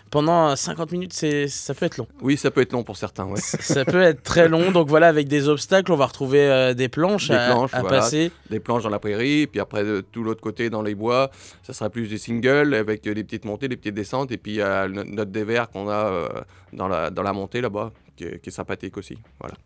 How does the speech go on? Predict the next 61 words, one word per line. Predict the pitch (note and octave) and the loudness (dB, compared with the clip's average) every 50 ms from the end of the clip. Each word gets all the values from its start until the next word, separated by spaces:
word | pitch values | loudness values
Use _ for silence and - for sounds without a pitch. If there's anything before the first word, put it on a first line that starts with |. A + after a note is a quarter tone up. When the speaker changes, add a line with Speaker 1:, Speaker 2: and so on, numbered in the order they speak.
| _ | _
Speaker 1:
Ah, | - A#2 A#2 | -10 -10 -8
qui | - A#2+ | -6 -6
est | |
sympathique. | A2+ - D#3+ D3 D3 C#3+ - C3 B2+ | -4 -2 -2 -2 -2 -2 -4 -6 -2
Donc | B2+ D3+ E3+ - - | 0 0 0 0 -2
il | E3 D3 | -2 2
va | C#3+ D#3 | 4 4
y | D#3 | 4
avoir | D3+ D3 D#3+ D#3+ D#3+ | 6 6 4 4 2
du | D#3 D3+ | 0 -4
spectacle | D3 - - D#3+ C#3 - E3 D#3+ D3+ - A#2+ A#2+ | -6 -2 -2 -2 0 2 2 2 2 0 -2 -2
ce | A#2 - D3 | -2 0 0
week-end | C#3+ C#3 C3+ B2+ - D#3 D#3+ | 0 0 2 2 2 2 2
et | D#3 A#2 C3+ | 2 0 -2
ce | B2+ - - | -2 -2 -2
dimanche | D#3 C#3+ C#3 C#3 C#3 C#3+ D3+ D3 - | -2 0 0 0 0 0 0 -2 -4
surtout | - C3 A#2+ - - D#3 - - - - - - | -6 -6 -6 -4 -6 -6 -6 -8 -14 -20 -2 0
à | - C3+ | 2 2
Chevigny. | B2+ - D3+ C3+ A#2+ A2 G2+ - _ _ | 4 2 0 0 -2 -4 -6 -10 _ _
Speaker 2:
Ah | - G2 G2+ | 0 0 0
bah | F#2 F2+ F#2 | 0 -2 -2
oui, | G2+ C3 C#3+ A#2 G2+ | -2 -4 -4 -4 -6
on | F2 G2 - - A2 G#2+ | -6 -6 -6 -4 -4 -4
espère, | G#2+ - - - D3 A2 F2+ F#2 | -6 -4 -2 -2 -2 -2 -2 -4
voilà. | F#2+ F#2 G#2 G2 F#2+ - _ _ - _ _ - - | -6 -6 -6 -6 -8 -10 _ _ -20 _ _ -20 -16
Et | - - - | -14 -14 -14
puis | - - F2 F#2 | -14 -12 -10 -6
voilà, | F#2+ F#2+ F2+ F#2+ A2 A#2+ | -4 -2 0 2 2 2
y, | A2+ A2 | 0 0
on | F#2+ G2+ G2 | -4 -4 -4
aura, | F#2+ F#2 F#2+ F#2 F#2+ - - - - - - - - | -2 -2 -2 -2 -2 -4 -8 -14 -20 -20 -20 -16 -6
on | - | -2
aura | F#2 A2 A#2 | 0 0 0
de | - | 2
quoi | - B2 | 0 0
recevoir | A#2 - - A#2+ A2+ A2 G#2+ | 0 0 -2 -2 0 2 2
les | G#2+ A2 A2 | 2 0 -2
gens | B2 C3+ C#3 | -2 -4 -4
parce | B2 - | -4 -4
que | B2+ | -4
les | A2 A2+ A2+ | -4 -4 -4
courses | - - C#3 B2+ A#2+ - - | -6 -4 -4 -4 -4 -6 -6
commencent, | - B2 A2+ A#2 A#2+ A#2 - - | -6 -4 -4 -4 -4 -6 -6 -4
la | A2 G#2+ G#2+ | -4 -4 -4
première | - - A2+ A#2 A2+ G#2+ | -4 -6 -6 -6 -6 -6
course | - - A#2+ A2 - | -8 -8 -10 -8 -8
commence, | - G#2+ G2+ G2+ G#2 G#2 - - | -8 -8 -6 -6 -8 -8 -10 -8
euh, | G2+ G2 F#2+ F#2 D#2 F#2 F#2+ F#2+ D#2 - - _ _ _ _ | -8 -6 -6 -8 -8 -10 -12 -14 -14 -16 -18 _ _ _ _
le | - G#2+ | -6 -4
matin | G#2 A2 A2+ - C3 A#2+ | -2 -2 -2 0 0 0
à | C3 B2+ A#2+ A2+ G#2 G2+ | 0 0 0 0 0 0
onze | G#2 A2 A2 G2 A#2+ | -2 -4 -4 0 0
heures | B2+ C3 A#2+ | 0 0 0
pour | - - G#2 | -4 -6 -4
les, | G2+ G2+ G2+ | -2 -2 -2
pour | - - G#2+ | -4 -2 -2
les | G#2 G#2+ | -2 0
jeunes, | G2+ B2+ C3+ C#3+ C#3 C#3 _ _ - - - _ _ - | 2 2 0 0 0 -6 _ _ -20 -20 -20 _ _ -12
les | - G2+ G2+ | -8 -8 -8
pupilles, | - - G#2+ - - B2 B2+ A#2 G#2+ | -8 -8 -10 -6 -6 -4 -4 -4 -4
benjamins | F2+ G#2+ G2+ G#2 G#2+ A2 A2+ A#2 A#2 A2+ A2+ | -4 -4 -4 -2 -2 -2 -2 -2 -2 -2 -4